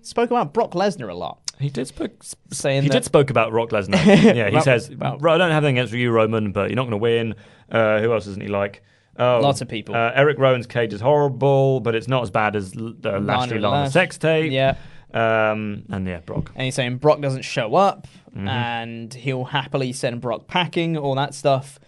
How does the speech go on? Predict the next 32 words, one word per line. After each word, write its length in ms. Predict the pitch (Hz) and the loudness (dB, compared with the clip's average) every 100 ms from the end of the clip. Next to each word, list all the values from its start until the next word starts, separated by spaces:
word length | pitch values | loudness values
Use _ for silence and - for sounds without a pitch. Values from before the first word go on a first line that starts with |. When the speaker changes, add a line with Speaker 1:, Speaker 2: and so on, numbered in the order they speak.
| _ | _
Speaker 1:
So 540 | - - 127 120 120 120 | -8 -2 0 0 -2 -4
Elias 300 | 123 120 - | -2 -2 -4
is 80 | 135 | -8
coming 200 | 127 120 | -8 -8
out 60 | |
at 60 | 110 | -8
number 160 | 117 120 | -8 -10
two, 260 | - 76 | -8 -8
right? 240 | 87 135 143 - _ _ _ _ _ _ _ _ | -6 -8 -8 -14 _ _ _ _ _ _ _ _
And 200 | 123 120 | -8 -4
Brock 220 | 123 123 135 | -2 -2 -4
is 60 | |
just 160 | 160 143 | -10 -8
gonna 200 | 139 135 | -4 -2
annihilate 500 | 143 151 160 170 170 | 0 0 2 0 0
him 300 | 196 214 214 | -2 -4 -6
for 180 | - 208 | -2 -2
that. 320 | 240 - - - | -2 -4 -10 -4
Speaker 2:
I 100 | 113 | -2
guess 280 | 131 123 - | 0 -2 -2
so. 160 | 110 | -2
Speaker 1:
I 100 | 117 | 0
think 160 | 147 165 | 0 0
the 80 | 165 | 0
next 220 | 165 - | -2 -2
few 160 | 170 160 | -2 0
weeks, 240 | 180 - | -2 -2
Elias 320 | 147 147 135 | -2 -2 -4
is 60 | 135 | -6
still 220 | - 143 139 | -2 0 0
gonna 240 | 147 139 - - | -2 -4 -8 -16
s-, 140 | - | -18